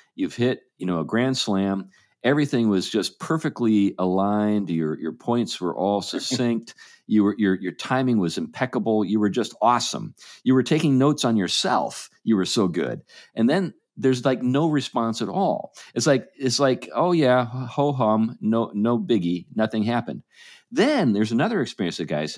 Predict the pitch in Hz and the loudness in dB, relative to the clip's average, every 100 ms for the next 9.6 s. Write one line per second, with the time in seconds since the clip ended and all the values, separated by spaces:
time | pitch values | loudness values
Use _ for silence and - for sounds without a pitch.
0 | - 80 - 82 82 78 82 - 95 85 | -10 -12 -8 -4 -2 -4 -8 -6 -4 -4
1 | - 82 78 78 76 73 - 69 67 69 | -6 -6 -4 -4 -4 -6 -10 -10 -10 -10
2 | _ _ _ - 117 165 135 98 - - | _ _ _ -4 -2 0 0 0 -2 -12
3 | _ _ _ _ _ - - - - 160 | _ _ _ _ _ -20 -20 -4 0 2
4 | 151 - 156 147 98 67 62 101 _ _ | 0 -2 0 0 -2 -2 -4 -10 _ _
5 | _ _ _ _ - 101 101 101 123 104 | _ _ _ _ -4 0 0 0 0 2
6 | 95 95 _ _ _ _ _ _ - 101 | 2 -2 _ _ _ _ _ _ -10 -2
7 | 220 - 160 139 95 - 139 117 76 - | -2 0 -2 -2 -6 -6 -4 -4 -4 -6
8 | 139 131 98 110 82 71 65 69 - 80 | -6 -4 -2 -2 -2 -8 -8 -8 -6 -6
9 | 80 73 76 53 _ | -6 -8 -8 -10 _